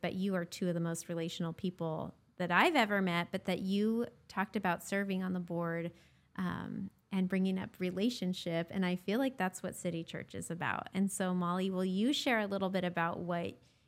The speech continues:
you guys are doing as a family, what you're doing there at City Church and how you're serving.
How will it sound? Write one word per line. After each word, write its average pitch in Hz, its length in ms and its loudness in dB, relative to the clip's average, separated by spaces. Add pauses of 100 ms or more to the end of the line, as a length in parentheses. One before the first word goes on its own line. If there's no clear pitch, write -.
(140)
you 233 180 4
guys 185 240 4
are 175 80 2
doing 170 360 0
as 170 160 -2
a 175 40 -2
family, 170 360 -4
what 170 140 -2
you're 190 180 2
doing 170 300 0
there 165 120 -4
at - 120 -10
City 170 240 -6
Church 170 280 -10
and 180 100 0
how 175 180 -4
you're - 340 -6
serving. - 500 -8